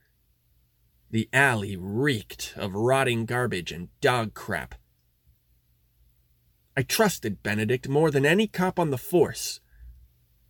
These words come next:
He not only was by the book, he was fearless, and better yet, a smart cop.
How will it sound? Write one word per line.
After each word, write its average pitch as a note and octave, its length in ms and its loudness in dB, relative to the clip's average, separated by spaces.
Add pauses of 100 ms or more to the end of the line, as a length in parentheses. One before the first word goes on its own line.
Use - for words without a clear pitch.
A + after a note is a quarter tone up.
(160)
He D3 500 0
not D#3+ 480 2
only C#3+ 380 2
was G#2+ 260 -2
by C#3 340 2
the A#2 120 -2 (160)
book, - 380 -2 (500)
he C#3 160 -2
was G#2+ 240 -2
fearless, - 920 -2 (520)
and A2+ 180 0
better E3+ 240 6
yet, E3+ 360 2 (600)
a G#2+ 80 -4
smart D3 680 0
cop. - 360 -4